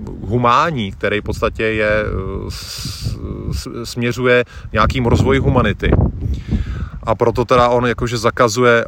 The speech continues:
okamžitě pokusy na zvířatech a vlastně, eh, je z toho trestný čin. A pokud v podstatě, eh, někdo bude si dál myslet, že je možný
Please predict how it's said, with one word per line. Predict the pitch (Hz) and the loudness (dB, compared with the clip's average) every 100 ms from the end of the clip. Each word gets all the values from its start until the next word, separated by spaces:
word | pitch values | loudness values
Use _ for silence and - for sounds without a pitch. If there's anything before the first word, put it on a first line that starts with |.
| - | -4
okamžitě | 131 - 135 123 131 - 127 123 123 - - - - - - - - - - | -4 2 2 0 -2 2 2 2 -4 -12 -14 -16 -10 -10 -10 -14 -14 -10 -6
pokusy | 117 139 139 | -4 -2 2
na | 120 | 2
zvířatech | 107 - 143 127 143 139 - - | 2 2 2 4 4 2 0 -2
a | |
vlastně, | 110 110 - 117 | 0 0 0 0
eh, | 117 117 - 110 110 107 107 107 104 104 95 - - - | 2 0 -2 -2 0 -2 -2 -2 -2 -4 -4 -4 -4 -4
je | 117 | -4
z | 113 | -2
toho | 131 120 | 0 2
trestný | - - - 110 | 4 4 2 0
čin. | - 104 87 85 - - - - - - - - - - - - - | 2 2 2 0 -2 -6 -6 -4 0 2 2 0 0 -2 -4 -10 -4
A | 110 107 107 117 117 | 0 2 0 0 2
pokud | 127 - 139 - | 2 2 0 0
v | |
podstatě, | - 123 - 131 - 131 | -4 -4 0 0 2 4
eh, | 127 127 123 110 117 113 113 113 113 113 110 110 104 - - - - - - - - - - | 6 4 2 -2 -2 -2 -2 -4 -6 -6 -8 -8 -8 -8 -10 -10 -10 -12 -10 -10 -6 0 2
někdo | - 131 127 123 117 117 - - - - - - - - - - | 4 2 4 4 4 2 -2 -8 -14 -6 -4 -4 -10 -12 -18 -14
bude | - 127 | -2 0
si | 117 120 | 2 2
dál | 117 123 | 4 4
myslet, | 139 123 - 104 104 | 2 -2 0 2 0
že | 110 113 | -2 0
je | 107 | 0
možný | 120 113 120 113 113 117 | 0 -2 -2 -2 -4 -8